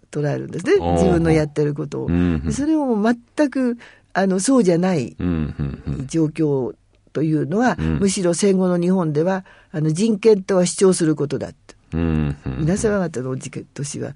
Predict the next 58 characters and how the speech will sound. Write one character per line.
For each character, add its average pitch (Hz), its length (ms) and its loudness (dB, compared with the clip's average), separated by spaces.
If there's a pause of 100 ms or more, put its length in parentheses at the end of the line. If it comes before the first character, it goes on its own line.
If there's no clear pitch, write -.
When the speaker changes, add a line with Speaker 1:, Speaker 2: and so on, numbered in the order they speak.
(120)
Speaker 2:
う 165 60 -4
ん。 - 20 0
Speaker 1:
そ 160 100 2
う 170 40 4
い 175 40 4
う 170 40 0
教 165 180 2
育 156 160 2
で 160 100 0
し 160 120 -6
ょ、 - 40 2
Speaker 2:
う 196 80 4
ん、 190 60 4
Speaker 1:
受 87 80 0
け 156 60 4
た 101 60 4
の。 82 60 0
Speaker 2:
そ 71 80 -2
う 69 40 -6
で - 60 -12
す - 80 -10
ね。 107 140 2
は 90 260 2
い、 131 40 -2
Speaker 1:
え 107 100 -6
え。 - 20 -
Speaker 2:
は - 280 -2
い。 196 40 6
Speaker 1:
遠 220 100 4
慮 254 160 4
な 254 120 2
ん 226 80 -2
て 180 80 -2
と 165 160 0
ん 165 60 2
で 165 100 2
も 147 80 2
な 139 200 2
い。 101 40 -6
Speaker 2:
<laughs> - 760 2
Speaker 1:
で、 214 60 2
私 262 320 4
や 277 100 6
っ 262 60 -4
ぱ 285 120 4
り 220 100 6
ね、 170 160 2
Speaker 2:
は - 120 2
い。 - 40 6
Speaker 1:
両 359 180 8
方 370 180 8
い 208 80 6
る 165 140 6
と 135 100 0
思 - 160 -6
い - 60 -12
ま 78 140 -14
す。 - 160 -20